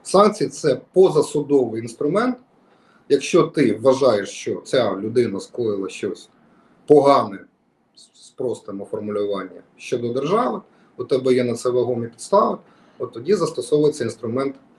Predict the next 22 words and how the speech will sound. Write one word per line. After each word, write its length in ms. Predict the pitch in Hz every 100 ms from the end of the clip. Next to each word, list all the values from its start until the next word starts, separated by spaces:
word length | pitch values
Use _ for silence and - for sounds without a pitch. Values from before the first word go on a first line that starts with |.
| _ _
санкцій. 460 | - 117 95 - - _ _ _ _ _ _ _ _ _ _ _ _ _ 123
І, 340 | 135 139 127 127
е, 180 | 127 120
стаття, 640 | - 151 156 214 240 - 160
відповідно, 640 | 156 151 135 123 117 107
вона 260 | 117 196 226
і 40 |
говорить, 420 | 185 160 135 110
що 140 | - 117
санкції 420 | 220 247 240 147
застосовуються 680 | 151 - - 139 110 - 98
щодо 360 | - 123 104 101
іноземних 400 | 123 196 220 175
громадян, 720 | 151 143 127 127 123 110 95 107
іноземних 460 | 107 165 165 -
юридичних 560 | 127 131 135 - 117 123
осіб, 380 | - 110 98 98
осіб 240 | - 160
без 140 | 143
громадянства, 760 | 123 135 120 113 107 98 - 92
нерезидентів 680 | 117 143 147 151 139 135 113
України, 440 | - 113 104